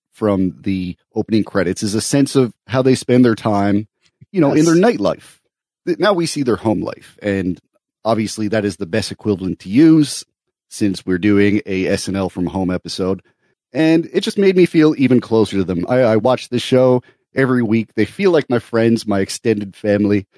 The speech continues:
Speaker 1: I kinda feel like I got invited over and acknowledged for once, even though I'm still <laughs> just a fan watching it on T V.
Speaker 2: <laughs>
Speaker 1: But I did feel a little bit closer.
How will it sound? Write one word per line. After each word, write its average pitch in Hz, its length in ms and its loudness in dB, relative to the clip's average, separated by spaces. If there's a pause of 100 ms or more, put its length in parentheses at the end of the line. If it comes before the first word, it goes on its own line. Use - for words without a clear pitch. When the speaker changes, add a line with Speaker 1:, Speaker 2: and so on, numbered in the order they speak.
(500)
Speaker 1:
I - 100 -10
kinda 196 220 0
feel 196 180 -2
like 196 160 2
I 190 80 4
got 190 200 4
invited 165 420 2
over 147 300 2 (260)
and 101 260 -2
acknowledged 104 640 0
for 98 140 -8
once, 82 380 -8
even 117 220 0
though 113 160 4
I'm 110 140 0
still 113 320 -2 (300)
<laughs> - 280 -18
just 175 240 0
a 143 60 2
fan 131 360 2
watching 113 340 0
it 101 100 4
on 95 140 0
T 90 180 -6
V. 80 220 -6
Speaker 2:
<laughs> - 40 -10
Speaker 1:
But 107 140 0
I 135 100 4
did 135 240 2
feel 123 220 4
a - 40 6
little 110 240 2
bit 107 200 0
closer. 98 520 -4